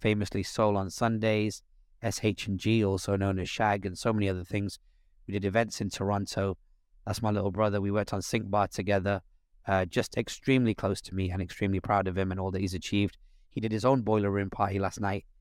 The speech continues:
in his own venue, so can't beat that with a baseball bat. Well done, dude. And, uh, happy fortieth to you.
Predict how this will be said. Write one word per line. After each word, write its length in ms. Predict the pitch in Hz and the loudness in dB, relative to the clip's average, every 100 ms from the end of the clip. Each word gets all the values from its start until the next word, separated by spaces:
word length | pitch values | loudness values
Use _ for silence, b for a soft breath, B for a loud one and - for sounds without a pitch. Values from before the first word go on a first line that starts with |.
| _ _ - | _ _ -4
in 140 | 107 | -2
his 220 | 92 98 | 0 2
own 180 | 101 95 | 0 0
venue, 400 | 101 95 90 90 | 0 0 0 -2
so 380 | - 98 92 85 - | -2 -2 -4 -4 0
can't 200 | 113 95 | 0 2
beat 180 | 95 | 0
that 140 | 107 98 | 0 -2
with 120 | 92 | -2
a 20 | |
baseball 380 | 90 95 - 90 | -2 -4 -4 -4
bat. 160 | 92 - | -4 0
Well 180 | 107 107 | 2 2
done, 260 | 92 92 | 2 -2
dude. 240 | 90 95 - - _ - - | -4 -6 -6 -16 _ -20 -12
And, 220 | 98 90 | -4 -2
uh, 140 | 92 87 | 0 0
happy 220 | 107 101 | 0 -2
fortieth 440 | - 104 95 95 - | -2 -4 -2 -4 -4
to 120 | 98 | -2
you. 260 | 95 98 | 0 0